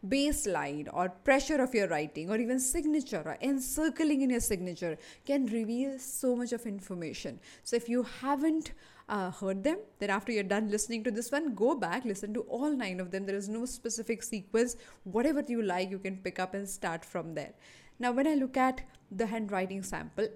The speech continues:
every single time, the most interesting part for me is to see how the story is woven. You know, when you're watching a movie, uh, a character is revealed by each action, by each dialogue, by his body language.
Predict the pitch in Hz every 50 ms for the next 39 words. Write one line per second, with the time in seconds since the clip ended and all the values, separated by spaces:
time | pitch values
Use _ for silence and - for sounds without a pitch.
0 | - - 226 208 226 247 262 254 262 - 214 196 185 185 165 - 175 170 180 240
1 | 262 262 330 294 285 269 262 262 302 330 381 - - 311 285 262 - 240 220 -
2 | - 226 220 208 - 185 180 185 - - 196 196 214 214 196 233 302 - - -
3 | - - - 262 - - 277 - - - 294 285 302 339 302 - 294 320 302 294
4 | 349 349 - - - - 254 240 254 247 247 233 226 214 165 160 170 165 160 147
5 | 135 - - - - - - - - - 254 262 277 285 277 262 - - - _
6 | - - _ _ _ _ _ _ - _ - 214 208 214 214 214 202 202 - 220
7 | 208 208 208 196 190 185 180 202 240 294 320 - - - - - _ - 190 185
8 | 175 165 143 95 - - 262 254 - 226 208 220 262 262 - 262 254 262 262 240
9 | 196 190 220 208 185 233 247 240 220 190 180 175 165 156 170 180 170 - - -
10 | 247 247 240 - - - 190 185 185 185 - - 190 180 180 185 185 180 - 214
11 | 208 196 - 190 165 214 220 240 247 226 202 185 185 185 175 170 170 185 202 185
12 | 175 170 170 226 240 254 247 262 254 254 214 208 190 185 180 190 185 185